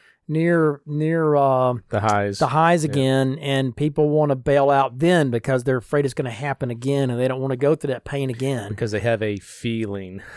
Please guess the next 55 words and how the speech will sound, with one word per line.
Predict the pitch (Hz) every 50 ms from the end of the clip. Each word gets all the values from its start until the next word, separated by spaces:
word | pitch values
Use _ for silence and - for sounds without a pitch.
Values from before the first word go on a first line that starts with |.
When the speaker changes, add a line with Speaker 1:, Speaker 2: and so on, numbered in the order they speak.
| - -
Speaker 1:
A | 139 127
feeling | - - - - - 175 185 190 196 180 170 147 135 123 120 120
that | 127 123
it's | 120 -
gonna | - - 143 135
Speaker 2:
I | 123
Speaker 1:
happen | 131 135 131 127 -
Speaker 2:
feel | 127 117
like | - - 143
the | 135
Speaker 1:
again. | 120 127
Speaker 2:
markets | 117 117 113 117 107 -
are | 110
gonna | 107 104 104
go | 95 101
down | 101 98 95 95
from | - 95 92 95
here. | 98 92 92 90 - _ _ _ _ _ - -
Speaker 1:
Exactly. | - 160 156 147 131 131 147 139 123 120 - - 120 113
Speaker 2:
That's |
what | 98 95
Speaker 1:
That's | 131 147 160 151 - -
Speaker 2:
we | 147
Speaker 1:
what | 147 147 -
they, | - 143 139 139
that's | 135 131 147 151 147 -
what | 175
we | 156 143
hear | 139 165 175 143 120
all | 120
the | 123 127
time. | - - 160 165 147 117 107 107
Speaker 2:
Yeah. | 98
Speaker 1:
Yeah. | 95 147 151 139 123 117 107 - - _ _ _ - - _ _
So | - - 202 190
here's | 196 302 381 349
one | 320 302 277 247
example | 214 180 151 143 160 156 160 175 160 - - 147 135 131
that | 131 131 127
they | 131 131
give | 127 131 135 147 143 135
in | 135
this | 131 127 113 139
article | 139 135 135 - 135
from | - - 135
the | 127 127
Wall | 131 131 131
Street | 127 - 139 131 123
Journal. | 120 127 131 131 131 127 120 117 123 135
Um, | 139 131 127 127 127 127 120 - _ _ _ _ _ _ _
there | 160 165 196
was | 208 202 156 160
an | 156
ophthalmologist, | 156 165 - - 165 160 156 147 151 151 151 147 135 127 131 123 - - -
uh, | 139 131 131 123 123 120 120 117 107